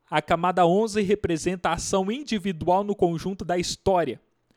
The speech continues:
Não importa se as ações são grandes ou pequenas, pois o fundamental aqui é saber exatamente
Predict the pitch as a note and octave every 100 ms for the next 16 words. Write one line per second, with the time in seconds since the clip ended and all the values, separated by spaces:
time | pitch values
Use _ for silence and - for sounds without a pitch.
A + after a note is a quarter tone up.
0 | _ _ _ - G3 B3+ B3 - G#3 A3+
1 | A3 F3+ - E3+ E3 - E3+ F3 - C#3+
2 | D3 F#3 F#3 F3+ - E3 - F#3 D3 -
3 | - _ _ _ F#3+ F#3 F#3+ G3 F3+ F3+
4 | E3 D#3+ D#3 C#3 - G#3 G3+ - D#3 E3+
5 | E3 D3+ E3 - D3 F3+ A3 G#3+